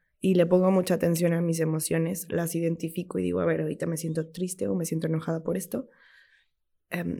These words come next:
no puedo hacer nada, tal vez para cambiarlo. Si puedo hacerlo, hago". Y después ya escucho como la rola que me va a ayudar a poner en paz todo eso, ¿no? Y a veces,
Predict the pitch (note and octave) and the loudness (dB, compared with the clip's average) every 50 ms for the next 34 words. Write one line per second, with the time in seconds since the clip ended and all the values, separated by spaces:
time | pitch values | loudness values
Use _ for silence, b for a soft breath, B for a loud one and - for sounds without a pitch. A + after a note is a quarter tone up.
0 | - F#3+ F#3+ F#3 F#3 F#3 F3 F3 E3 E3+ E3 E3 E3+ E3+ F3 E3+ E3+ F3+ G3 F3 | 2 4 4 4 4 2 2 2 2 2 2 2 2 2 2 2 0 -2 -2 -2
1 | - F3 E3+ E3 E3 E3 E3 E3+ E3+ E3 E3 E3 D#3+ D#3+ D#3+ D#3+ D#3+ F3 F3 - | -2 0 0 2 0 0 -2 -4 -4 -4 -2 -2 0 2 2 2 0 0 -4 -4
2 | - - E3 E3 F#3 F3 E3 E3 E3 - E3+ E3 E3 D#3+ D#3+ D#3+ D#3+ E3+ - - | -4 -6 -2 0 2 2 2 2 0 -2 -2 0 0 0 0 0 -2 -2 -2 -4
3 | C4+ - - - b b b b b b _ _ _ _ _ _ _ _ _ _ | -6 -10 -16 -20 b b b b b b _ _ _ _ _ _ _ _ _ _
4 | _ _ - G3 F#3+ F3+ F#3+ F#3+ F3+ F3+ F3+ F3+ F3 F3 F3 E3+ E3+ - E3 E3 | _ _ 4 4 4 4 4 4 2 4 4 4 4 4 2 0 0 -2 -2 2
5 | - E3 E3 D#3+ D#3+ D#3 D#3+ D#3+ D#3+ D#3 D#3 D#3+ D#3+ D#3 D#3 D#3 D#3 - - D#3+ | 4 4 6 6 6 4 4 4 4 4 4 4 4 4 4 2 0 -2 -2 -2
6 | E3+ E3+ - - E3 D#3+ D#3 D#3 D#3 D3+ D#3 D#3+ E3+ E3 D#3+ D#3+ F3 F3 - - | -2 -2 -2 0 0 0 2 2 2 2 2 2 2 4 4 2 2 0 -2 -2
7 | - E3+ E3 D#3+ D#3+ D#3+ D#3 D#3 D#3+ E3 E3 E3 - - - F3+ F3 E3 E3 D3+ | 0 0 0 0 0 0 -2 -4 -4 -6 -8 -8 -8 -6 -4 -4 -4 -2 -4 -4
8 | - - E3+ - F3+ - - - - - _ _ _ - F#3+ G3 G3 G3 G3 G3 | -4 -4 -4 -4 -4 -6 -8 -14 -20 -20 _ _ _ 0 4 6 8 8 8 8
9 | G3 G3 G3+ G3+ G3+ G3+ G3+ - - - - | 6 4 4 4 4 4 2 0 -4 -6 -10